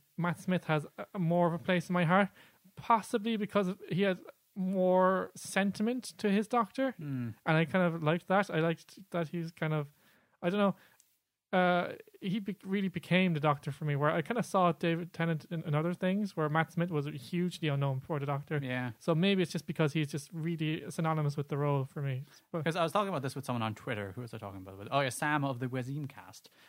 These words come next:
Speaker 2: Uh, <laughs> I was talking about, uh, this on Twitter, was it Tennant versus Smith? I think Smith had, like, a more consistent quality of episode.
Speaker 1: Definitely.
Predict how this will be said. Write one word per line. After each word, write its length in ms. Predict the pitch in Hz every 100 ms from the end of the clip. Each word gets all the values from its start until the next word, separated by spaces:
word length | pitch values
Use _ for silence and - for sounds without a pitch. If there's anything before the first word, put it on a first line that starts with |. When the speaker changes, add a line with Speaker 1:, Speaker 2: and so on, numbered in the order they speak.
| _ 139
Speaker 2:
Uh, 280 | 143 139 117
<laughs> 40 |
I 20 |
was 100 | 180
talking 280 | 143 185 196
about, 260 | 160 160 165
uh, 500 | 143 143 143 143 143
this 160 | 143 147
on 100 | 135
Twitter, 340 | 156 135 110 - - -
was 160 | 139 151
it 140 | 135
Tennant 320 | 147 147 135
versus 380 | 123 131 - 120
Smith? 260 | - 123 110
I 100 | 139
think 260 | 208 226 - _ 139
Smith 420 | - 190 202 -
had, 220 | 156 147
like, 280 | 147 139 - _ _ _ -
a 80 | 135
more 300 | 139 151 147
consistent 640 | 147 135 - 143 - 143
quality 360 | - 143 143 139
of 60 | 139
episode. 540 | 127 160 180 196 214 - - 185
Speaker 1:
Definitely. 560 | 151 139 147 156 139